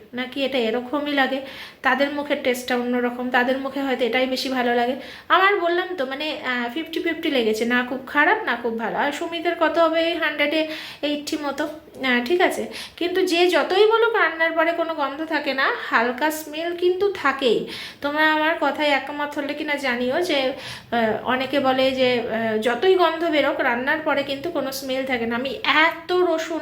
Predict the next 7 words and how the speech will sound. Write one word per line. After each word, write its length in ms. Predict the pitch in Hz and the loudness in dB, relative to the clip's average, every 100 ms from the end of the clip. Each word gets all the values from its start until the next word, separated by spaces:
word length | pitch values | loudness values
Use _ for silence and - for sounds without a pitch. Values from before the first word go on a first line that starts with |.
| 302 | -4
মানে 180 | 277 294 | -6 -4
দুটো 540 | 294 294 339 339 359 - - - | -4 -4 0 2 2 -2 -12 -2
বড় 200 | 269 277 | 2 4
বড় 300 | 294 311 339 | 4 4 4
কোয়া 160 | 339 320 | 4 4
রসুন 420 | 302 - 370 392 | 2 -2 -2 2
দিয়েছি, 580 | 370 349 339 311 294 | 4 4 2 -4 -4